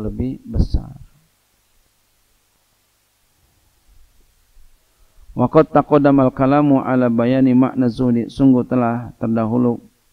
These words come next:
membicarakan atas penjelasan makna zuhud.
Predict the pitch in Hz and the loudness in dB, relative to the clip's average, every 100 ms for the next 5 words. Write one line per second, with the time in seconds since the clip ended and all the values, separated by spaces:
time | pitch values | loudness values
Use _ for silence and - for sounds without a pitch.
0 | _ 120 117 113 113 110 120 120 107 110 | _ 0 0 0 -2 -4 -2 -2 -2 -6
1 | 120 - 113 110 110 123 120 113 117 110 | -6 -4 -2 -2 -4 -2 0 -2 -4 -6
2 | 107 104 - | -6 -10 -14